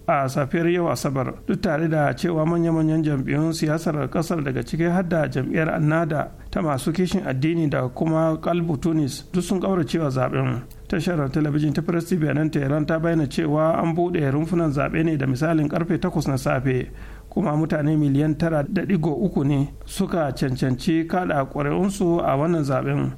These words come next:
Sannan za su zaɓi 'yan majalisa ɗari da sittin da ɗaya daga cikin 'yan takara dubu ɗaya da hamsin da takwas da suke takara shigar majalisar a wannan zaɓen. Labarin ya ƙara da cewa wannan dai shine zaɓe na farko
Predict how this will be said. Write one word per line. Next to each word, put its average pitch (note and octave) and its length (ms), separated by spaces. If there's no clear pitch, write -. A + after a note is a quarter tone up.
Sannan F#3+ 320
za D3+ 220
su D#3 180
zaɓi C3+ 420
'yan E3 120
majalisa D#3 460
ɗari C#3+ 240
da D#3 100
sittin D3 280
da D#3+ 120
ɗaya F3 280
daga C#3 400
cikin F3 280
'yan G3 160
takara E3 400
dubu E3+ 300
ɗaya F#3 200
da D#3 120
hamsin B2+ 260
da E3 80
takwas D#3 340
da D3 160
suke F3 340
takara D#3+ 600
shigar D3+ 400
majalisar D#3 560
a B2+ 80
wannan D#3+ 300
zaɓen. C3+ 560
Labarin D#3+ 360
ya E3 120
ƙara E3 260
da C#3+ 80
cewa D#3 300
wannan E3 260
dai D#3 180
shine E3 340
zaɓe C#3+ 480
na E3 120
farko F3 400